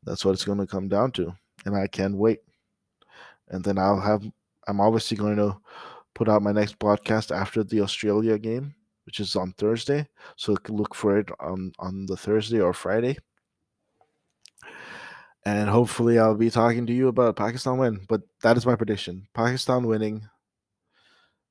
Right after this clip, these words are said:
but it'll be a close game, but Pakistan will win,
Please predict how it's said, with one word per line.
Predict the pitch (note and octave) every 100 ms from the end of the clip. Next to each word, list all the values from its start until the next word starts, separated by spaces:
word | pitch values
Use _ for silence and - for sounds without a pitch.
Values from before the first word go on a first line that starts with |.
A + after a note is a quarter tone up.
| _ _ -
but | G#2+
it'll | G#2 A2
be | A2+
a | A#2+
close | - A#2+ -
game, | - F2+ F#2 G2
but | G#2
Pakistan | - G#2 G#2+ - G#2
will | G2 F#2+
win, | F#2+ F2+